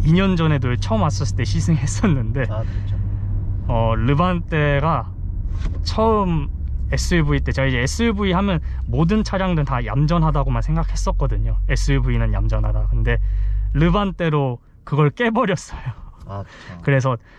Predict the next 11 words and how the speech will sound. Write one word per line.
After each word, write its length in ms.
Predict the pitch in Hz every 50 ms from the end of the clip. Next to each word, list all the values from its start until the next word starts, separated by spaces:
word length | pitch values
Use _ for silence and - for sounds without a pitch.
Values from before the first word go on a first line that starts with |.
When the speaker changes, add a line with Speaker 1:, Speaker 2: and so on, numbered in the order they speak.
| - - -
Speaker 1:
르반 320 | 151 151 151 175 185 175 151
때에게 340 | 165 151 143 135 139 131 -
굉장히 500 | - - 131 135 143 147 143 139 127 131
인상이 420 | 120 123 135 127 139 135 131 120 110
남거든요, 500 | 101 104 107 - 120 110 107 104 101 104
저에게 380 | - - 104 98 95 - 98 - - -
이 100 | - 135
차가. 320 | 104 - - - - - - - - - - - - - - - - - - - - - - - - - - - - - - - - - -
Speaker 2:
우선은 520 | 123 123 165 185 185 185 175 165 131 113 - - - - -
차이점, 400 | - 196 214 214 - 190 151 117
여기 240 | 113 107 110 -